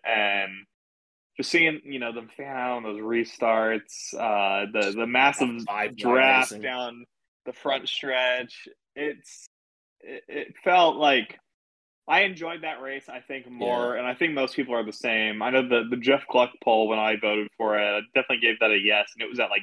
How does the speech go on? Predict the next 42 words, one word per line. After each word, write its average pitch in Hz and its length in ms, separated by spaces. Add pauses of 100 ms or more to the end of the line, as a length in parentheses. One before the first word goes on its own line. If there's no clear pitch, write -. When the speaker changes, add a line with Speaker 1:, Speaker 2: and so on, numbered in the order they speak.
Speaker 1:
ninety-one 110 440
percent, 113 380
and 98 100
I 98 80
was 101 80
like, 98 160
"Whoa, 170 240
I 156 80
didn't 175 140
think 151 140
it 120 40
was 117 100
that 151 200
good 127 80
of 110 100
a 110 40
race." 104 480 (400)
Um, 120 100
Speaker 2:
I, 110 760
I 190 140
would 226 160
have 143 120
called 131 320
that 113 160
one 117 140
probably 113 520
an 104 160
eight 104 280
point 107 280
two 113 340
out 110 140
of 110 120
ten 117 420 (500)
in 107 180
my, 113 80
Speaker 1:
Yeah. 190 180 (160)
Speaker 2:
uh, 110 160 (400)
my 110 100
little 117 600 (120)
Rotten 117 260
Tomatoes 117 560
rating. 117 420